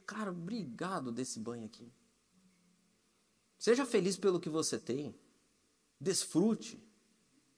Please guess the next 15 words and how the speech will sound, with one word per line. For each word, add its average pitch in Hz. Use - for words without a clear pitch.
Não 233
espere 190
algo 160
acontecer. 135
Desfrute 262
hoje. 294
Quem 185
sabe 214
você 208
tá 202
esperando 208
o 185
reconhecimento 175
de 156
alguém, 117